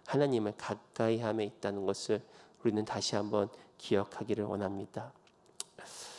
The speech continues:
오늘 말씀을 마치면서 우리는, 어, 예수님을 통해서 궁극적인 신실한 순종의 본을 배울 수가 있습니다.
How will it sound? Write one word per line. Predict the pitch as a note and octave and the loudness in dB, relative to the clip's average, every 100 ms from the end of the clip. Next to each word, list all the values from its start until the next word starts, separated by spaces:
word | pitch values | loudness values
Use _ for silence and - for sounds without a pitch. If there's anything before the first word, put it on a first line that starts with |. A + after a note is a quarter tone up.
| - - - - - - - - | -16 -18 -16 -14 -12 -14 -10 2
오늘 | B2+ | 6
말씀을 | C3 - G#3+ | 6 8 6
마치면서 | F3+ C3 - G3 D3+ - A2 A2+ G2+ - | 6 6 4 6 6 6 4 6 4 2
우리는, | - D3+ D3+ B2+ C#3+ A2+ A2+ - - - - - - | 4 8 8 8 6 4 -2 -14 -20 -20 -20 -12 0
어, | F#2+ | 4
예수님을 | G#2+ C#3+ - A3 G#3 G3 | 6 6 6 4 6 4
통해서 | G3+ G3+ E3+ - G#2+ A2 A2 | 6 6 6 6 6 6 4
궁극적인 | C#3 C3+ D3+ - B2 A#2 A#2 | 4 6 4 4 4 6 6
신실한 | A#2 - G3+ G3 - D3 B2 | 4 4 6 4 4 4 4
순종의 | B2 - G3 E3+ C#3 A#2 G#2+ G2+ - | 4 2 2 4 4 4 4 2 2
본을 | A2+ A2 G2 G2+ - - _ | 4 4 2 0 -10 -20 _
배울 | - G#2+ | 0 0
수가 | A2 - G2 | 0 2 2
있습니다. | G2+ - G#2 A2 - - | 2 -2 -4 -4 -6 -8